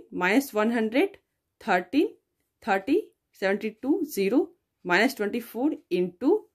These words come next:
B का यहाँ पे वैल्यू पुट कर देंगे, गाइस, जो कि क्या है, matrices of seven, one, two। So इसे सॉल्व करेंगे, गाइस, इक्वेट करेंगे फर्स्ट रो, फर्स्ट कॉलम, फर्स्ट, सेकंड रो, फर्स्ट कॉलम, थर्ड रो, फर्स्ट कॉलम के according, गाइस।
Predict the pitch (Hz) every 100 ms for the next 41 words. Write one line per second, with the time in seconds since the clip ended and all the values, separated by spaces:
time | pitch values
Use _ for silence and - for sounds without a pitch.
0 | _ _ 170 208 226 233 240 220 214 233
1 | 240 233 233 233 233 226 339 339 190 196
2 | - 214 262 339 _ _ - 185 165 -
3 | 202 294 302 - 175 247 - _ _ _
4 | - 190 180 311 339 185 240 302 - 156
5 | 151 _ _ _ 190 214 220 208 262 269
6 | 247 254 247 359 349 - 185 - 214 233
7 | 247 240 247 339 415 _ _ _ - 202
8 | 220 - 294 440 - - 208 - - 233
9 | 254 381 - _ - 208 208 208 190 190
10 | 233 226 277 440 - _ _ 185 220 -
11 | 233 285 403 _ _ _ _ 220 196 180
12 | 254 359 - 220 - 196 180 180 180 175
13 | 160 165 117 156